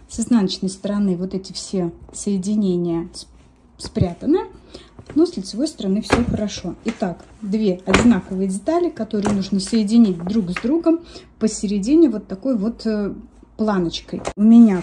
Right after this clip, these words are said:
получается сантиметров пятьдесят пять. И нужно сделать вот такую планку, только пошире, для того, чтобы соединить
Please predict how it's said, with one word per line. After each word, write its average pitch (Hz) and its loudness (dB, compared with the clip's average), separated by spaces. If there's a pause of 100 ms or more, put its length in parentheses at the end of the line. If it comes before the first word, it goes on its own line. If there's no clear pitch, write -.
получается 185 -4 (1080)
сантиметров 226 2 (100)
пятьдесят 233 0
пять. 233 0 (380)
И 320 8
нужно 240 8
сделать 208 2
вот 208 -6
такую 185 -2 (260)
планку, 214 2
только 196 -2
пошире, 285 -2 (1300)
для 226 2
того, 240 0
чтобы 247 -2
соединить 220 2